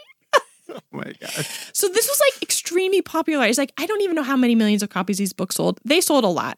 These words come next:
Speaker 1: okay? Do you wanna know what Tim LaHaye, uh, <laughs>
Speaker 2: Who was a therapist. Tim LaHaye was a marriage
Speaker 1: What did Tim
Speaker 2: therapist.
Speaker 1: LaHaye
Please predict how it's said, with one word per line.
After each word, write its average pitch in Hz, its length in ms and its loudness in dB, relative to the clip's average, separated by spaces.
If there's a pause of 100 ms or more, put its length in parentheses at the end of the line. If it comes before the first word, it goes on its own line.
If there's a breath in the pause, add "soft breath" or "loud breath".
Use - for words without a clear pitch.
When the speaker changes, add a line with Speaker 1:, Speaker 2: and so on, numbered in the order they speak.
Speaker 1:
okay? 233 300 2
Do - 440 -16
you 320 40 2
wanna 440 180 2
know 330 400 6 (220)
what 302 260 2
Tim 320 240 2
LaHaye, 277 640 2 (480)
uh, 233 260 4 (260)
<laughs> - 260 -14
Speaker 2:
Who 196 120 8
was 196 220 8
a 185 80 8
therapist. 160 1120 4 (480)
Tim 170 140 4
LaHaye 185 260 6
was 160 160 6
a 156 60 8
marriage 151 480 4
Speaker 1:
What - 80 -6
did 160 140 6
Tim 554 160 6
Speaker 2:
therapist. 571 80 4
Speaker 1:
LaHaye 508 380 6